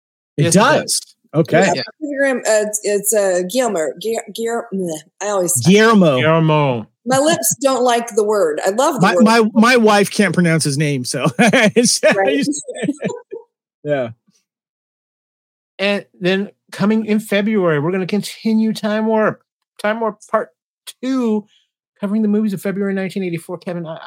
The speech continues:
Speaker 2: I'm feeling the need to dance, but I have no rhythm, so I probably shouldn't.
Speaker 1: Yeah, one of the, uh,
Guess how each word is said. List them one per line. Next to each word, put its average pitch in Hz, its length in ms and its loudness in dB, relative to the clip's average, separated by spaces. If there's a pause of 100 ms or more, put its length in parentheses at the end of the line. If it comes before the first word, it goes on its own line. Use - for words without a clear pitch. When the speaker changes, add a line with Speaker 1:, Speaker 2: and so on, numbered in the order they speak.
(120)
Speaker 2:
I'm 151 100 -12
feeling 196 280 -6
the 170 80 -4
need 160 220 -6
to 135 80 -16
dance, 139 420 -10
but 127 140 -14
I 127 60 -10
have 135 160 -8
no 131 100 -8
rhythm, 120 340 -12
so 123 160 -14
I 113 60 -14
probably 120 300 -16
shouldn't. 123 560 -14 (540)
Speaker 1:
Yeah, 185 240 4
one 180 220 4
of 208 100 4
the, 190 260 4
uh, 175 60 4